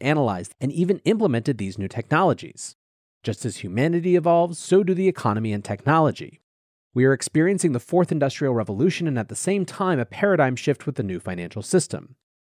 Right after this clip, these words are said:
as if two worlds collide into a new one with a brighter sun.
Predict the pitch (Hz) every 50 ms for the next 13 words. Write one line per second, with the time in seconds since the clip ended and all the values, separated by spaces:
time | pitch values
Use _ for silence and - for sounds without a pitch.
0 | _ - 120 101 113 107 - _ - - 214 220 196 170 170 165 160 160 151 -
1 | - - 151 139 123 127 127 123 123 123 123 107 - 127 113 104 107 135 185 196
2 | 151 117 110 113 110 98 - 95 - - 101 110 117 127 117 - - 110 85 78
3 | - - _